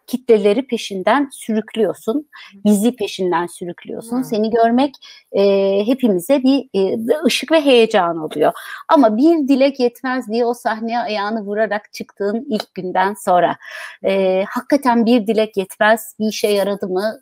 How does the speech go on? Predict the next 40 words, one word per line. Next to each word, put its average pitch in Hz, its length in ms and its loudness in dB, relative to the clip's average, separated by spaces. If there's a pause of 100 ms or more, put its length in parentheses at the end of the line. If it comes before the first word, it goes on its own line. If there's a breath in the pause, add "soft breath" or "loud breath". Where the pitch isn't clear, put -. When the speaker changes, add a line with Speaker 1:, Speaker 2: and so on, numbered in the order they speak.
(140)
Speaker 1:
E, 190 160 -2
açık - 340 -6
yüreklilikle 185 600 -6
bunu 180 160 -4
sormak 180 420 -2
istiyorum. 175 420 -2 (480 loud breath)
Biliyorduk 254 680 6
biz 190 180 -2
bir 190 140 -4
dileğin 185 380 0
yetmeyeceğini 165 680 0
ama 233 260 2
bir 247 160 0
dilek, 254 380 4
iki 240 260 -6
dilek 220 300 0
oldu 214 280 0
mu? 175 160 -2
İkinci 240 400 0
dilek 233 300 2
çıkıp 247 320 -4
"Ben 240 240 2
de 190 160 -6
dileyim." 190 480 -4
dedi 175 220 -4
mi? 147 140 -4 (300 loud breath)
Üçüncüsü 254 580 0
"Ben 247 240 4
de 240 40 6
yoldayım." 214 600 0
dedi 190 220 -4
mi? 226 180 -4
Dördüncüsü 240 760 0 (340 loud breath)
"Bu 370 200 2
oyunda 262 500 4
ben 277 280 6
de 254 180 0
varım." 247 540 2
dedi 220 300 0
mi? 220 240 -6